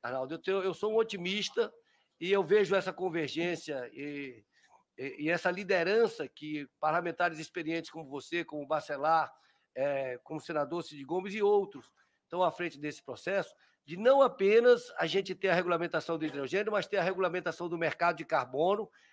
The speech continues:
É bem possível que ele seja votado amanhã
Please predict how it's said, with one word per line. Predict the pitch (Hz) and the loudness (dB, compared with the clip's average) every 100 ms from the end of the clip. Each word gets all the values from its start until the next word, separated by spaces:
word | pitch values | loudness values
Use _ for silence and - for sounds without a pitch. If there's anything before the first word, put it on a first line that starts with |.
| _ | _
É | 143 147 | -4 -2
bem | 135 226 | 0 0
possível | 233 226 - - 214 247 226 208 | -2 -8 -8 -8 -6 -4 -2 -2
que | 185 | -2
ele | 175 | -4
seja | 151 185 165 | -4 -2 -2
votado | 165 165 165 165 160 | -2 0 2 2 2
amanhã | 151 143 151 151 | -2 0 0 0